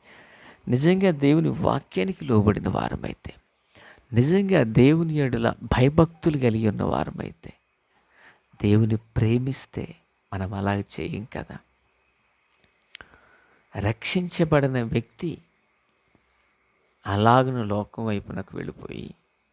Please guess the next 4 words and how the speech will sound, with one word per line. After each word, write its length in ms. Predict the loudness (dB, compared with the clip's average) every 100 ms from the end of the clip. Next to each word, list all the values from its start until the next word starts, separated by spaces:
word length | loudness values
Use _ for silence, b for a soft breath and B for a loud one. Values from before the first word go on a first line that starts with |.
| _ _ _ -2
రక్షణ 520 | -2 -2 -6 -2 0
పొందిన 600 | -2 -2 0 2 4 4
వ్యక్తి 360 | 2 0 -4 -12
కూడా 400 | -8 -8 -8